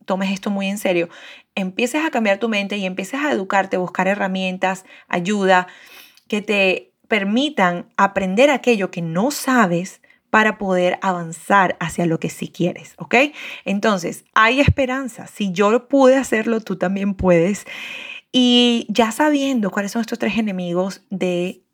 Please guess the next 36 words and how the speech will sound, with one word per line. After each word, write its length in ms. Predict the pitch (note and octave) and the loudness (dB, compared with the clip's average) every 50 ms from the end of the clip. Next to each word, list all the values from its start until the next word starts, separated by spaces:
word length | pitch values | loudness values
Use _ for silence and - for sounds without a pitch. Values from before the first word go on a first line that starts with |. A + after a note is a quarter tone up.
| - | -10
em, 440 | - F#3 E3+ E3 D#3+ D#3+ D#3 D#3 - - | -6 -6 -6 -6 -6 -10 -10 -12 -12 -6
que 100 | - F3 | -6 -2
te 140 | F3+ F3 | -2 0
roban 280 | E3+ F3 F3+ F#3+ G#3+ A3 | 0 2 0 0 0 -2
tu 120 | G#3 G3+ | -4 -8
tiempo, 400 | - G3+ G#3 G3 F3 E3+ F3 E3+ | -6 -4 -4 -4 -2 -4 -6 -6
puedes 340 | - F#3 F3+ F3 F#3+ F#3+ - | 0 0 2 2 2 -2 -4
dominar 640 | - G#3 G3+ F#3 E3+ E3+ E3+ F3 F3 E3 E3 - _ _ - | -6 -6 -6 -4 -6 -6 -6 -4 -4 -6 -8 -10 _ _ -6
esta 400 | - F3 E3+ - - - F3+ F3+ | -6 -6 -6 -6 -4 -2 0 0
área 360 | - - - E3+ E3+ E3 E3+ | 0 0 -2 -4 -2 0 -2
de 60 | F3 | -2
tu 160 | F3 - G3 F#3+ | -2 -2 -4 -2
vida. 360 | G#3+ G#3 F#3 F3 F3 E3 E3 - - - - - - - - _ _ | -2 0 2 2 2 2 2 -2 -14 -20 -20 -20 -20 -20 -20 _ _
Y 180 | - - C#4+ | -6 -6 -2
te 140 | C#4+ C#4 C4+ B3+ | 2 4 4 4
invito 420 | A#3+ A3+ A3 A3 A#3 C4 C#4 E4 | 4 4 2 2 0 0 0 -2
a 40 | E4+ | -2
tener 220 | E4+ D#4 B3+ A3 G#3 | 0 0 0 0 0
mucha 360 | G#3 A3 A#3 A#3 B3+ A3+ - | 0 -2 -4 -4 -6 -6 -6
paciencia, 580 | F3+ F3+ - - - - - - - - - - - | -6 -8 -6 -6 -8 -8 -8 -12 -16 -20 -20 -10 -8
recordar 420 | G#3 G#3 - G#3 G3+ G#3+ G3+ G3+ | -8 -4 -2 -2 -2 -2 -4 0
que 80 | - C4 | 0 2
hay 100 | C#4 C#4 | 2 2
esperanza, 800 | - - - A3+ G3+ F#3+ F3+ E3+ E3+ - - F3+ F#3+ - - _ _ _ _ _ _ _ _ _ _ _ _ _ _ - | 0 0 -2 0 0 2 0 0 -2 0 0 -2 -2 -2 -10 _ _ _ _ _ _ _ _ _ _ _ _ _ _ -2
porque 300 | G#3 G3+ F#3+ F#3+ G3 G3 | 0 0 0 2 0 0
nuestra 260 | F#3+ F#3+ - - G3 | 0 -2 -2 -4 -4
mente 220 | F#3+ F#3 F#3 - | -4 -4 -6 -6
es 80 | G#3 G#3 | -6 -2
maravillosa 640 | A#3+ B3 A#3+ A#3 G#3+ G3+ F3+ E3+ F3 E3+ E3+ - G3 | 0 2 2 2 2 0 0 2 2 0 2 0 -4
y 40 | |
nos 140 | G3+ G3+ F3 | -6 -4 -4
ayuda 380 | F3+ E3+ E3 E3+ E3+ F3 E3+ - | -6 -6 -4 -2 -2 -2 -2 -2
a 140 | - G#3 G3+ | -4 -6 -4
crear 340 | F#3 F3+ F3 E3+ E3+ E3+ F#3 | -2 0 2 2 2 0 -2
nuevas 300 | F#3 F#3+ F#3 F#3+ G3 - | -4 -2 -2 -2 -2 -4
conexiones, 680 | - G#3 F#3 F3 E3+ - F#3 F3+ F3+ F#3 F3+ F3+ - | -6 -6 -6 -6 -6 -2 -2 -2 0 -2 -4 -6 -6